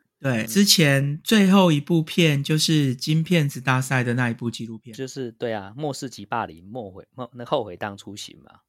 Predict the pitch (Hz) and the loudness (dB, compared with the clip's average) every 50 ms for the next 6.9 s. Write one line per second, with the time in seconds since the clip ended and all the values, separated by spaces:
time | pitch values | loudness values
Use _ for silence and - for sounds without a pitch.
0 | _ _ _ _ _ _ _ _ _ _ - 170 165 170 190 170 135 131 135 131 | _ _ _ _ _ _ _ _ _ _ 0 0 0 2 0 0 0 0 0 0
1 | 123 127 123 - 135 139 139 131 - - - - 113 104 104 - - 147 123 - | 0 0 0 0 0 0 0 -2 -4 -10 -8 -8 -8 -6 -6 -8 -8 -8 -8 -10
2 | - 117 107 110 107 101 82 71 _ _ _ _ - _ 185 165 _ - 202 - | -12 -12 -12 -10 -10 -12 -12 -14 _ _ _ _ -20 _ -20 -20 _ -12 -8 -6
3 | 147 139 135 165 165 139 120 127 107 107 - - 95 117 135 - - - _ _ | -6 -4 -2 -2 0 0 -2 -4 -10 -12 -14 -16 -16 -16 -16 -18 -18 -20 _ _
4 | _ _ _ _ - - 165 139 117 104 123 147 160 147 - 147 151 147 - - | _ _ _ _ -6 -6 -6 -4 -6 -10 -8 -8 -8 -4 -4 -6 -6 -6 -10 -12
5 | 117 - 135 127 123 - - 120 - - 87 95 - - 117 104 87 82 76 110 | -10 -4 -2 -2 -2 -2 -6 -8 -10 -10 -16 -16 -12 -10 -10 -10 -8 -12 -14 -16
6 | _ _ _ _ _ _ _ _ _ _ _ _ _ 151 143 135 117 113 | _ _ _ _ _ _ _ _ _ _ _ _ _ -20 -20 -20 -20 -20